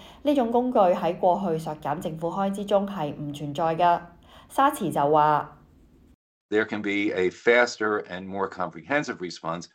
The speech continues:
Speaker 2: because of social media. Members of Congress tend to respond more to social media than the old-fashioned letters.
Speaker 1: 社交媒體可以帶嚟更快、更全面嘅反應。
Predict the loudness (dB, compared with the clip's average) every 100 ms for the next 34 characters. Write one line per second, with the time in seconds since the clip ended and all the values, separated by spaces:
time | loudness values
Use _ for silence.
0 | _ -6 0 0 -2 -8 -8 -8 -14 -18
1 | -20 -18 -18 -20 _ _ _ _ _ _
2 | _ _ _ -4 -2 0 0 2 2 2
3 | -6 -10 -12 -8 -8 -8 -10 -8 -4 -2
4 | -2 -4 -12 _ _ _ _ _ _ _
5 | _ -6 0 2 2 -2 -4 -2 -2 -2
6 | -4 -2 -2 -2 -4 -4 -10 -10 -14 -12
7 | -10 -10 -10 -14 -14 -16 -20 -20 -18 -18
8 | -20 -20 _ -4 -2 0 0 0 0 -2
9 | -6 -4 -4 -4 -4 -4 -4 -4 -6 -6
10 | -4 -4 -4 -6 -8 -8 -8 -8 -6 -4
11 | -6 -6 -4 -2 -2 -6